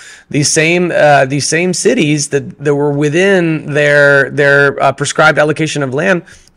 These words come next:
become problems in the book of Judges. So for a generation, they don't really finish the job. They don't really eradicate, uh, the presence of the enemy that they were called to, and it becomes a problem for them.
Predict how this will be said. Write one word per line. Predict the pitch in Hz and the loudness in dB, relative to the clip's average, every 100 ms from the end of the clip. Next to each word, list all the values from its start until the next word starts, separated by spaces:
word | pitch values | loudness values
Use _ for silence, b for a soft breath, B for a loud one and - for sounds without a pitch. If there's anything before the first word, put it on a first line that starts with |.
| _ _ _ _ - 147 | _ _ _ _ -8 -4
become | 160 180 175 | 0 2 2
problems | 175 190 190 175 | 2 4 4 2
in | 170 | 0
the | 165 | 0
book | 175 | 0
of | 175 | 0
Judges. | 135 170 175 131 - | 2 2 2 -2 -2
So | 143 | -4
for | 123 147 | -2 -2
a | |
generation, | 135 165 160 175 151 131 | 0 0 2 2 0 0
they | 156 | 2
don't | 202 | 4
really | 180 214 214 | 2 2 2
finish | 202 208 - | 0 -2 0
the | 190 | 0
job. | 175 254 254 113 | 2 2 2 -2
They | 123 | -2
don't | 160 160 | -2 0
really | 175 160 | 0 0
eradicate, | 156 143 151 170 170 151 139 - B B B | 0 0 0 0 -2 -2 -4 -10 B B B
uh, | - 139 | 0 0
the | 127 | 0
presence | 160 156 165 | -4 -2 -4
of | 135 | -6
the | 135 | -6
enemy | 151 170 | -4 -2
that | 143 | -2
they | 131 | -2
were | 131 | -2
called | 120 139 147 160 | -2 0 2 0
to, | 131 110 113 | -4 -4 -4
and | 123 | -8
it | 117 | -8
becomes | 123 135 | -8 -8
a | 123 | -8
problem | - 147 165 120 | -4 -4 -4 -6
for | 117 113 | -6 -6
them. | 110 107 113 | -8 -10 -14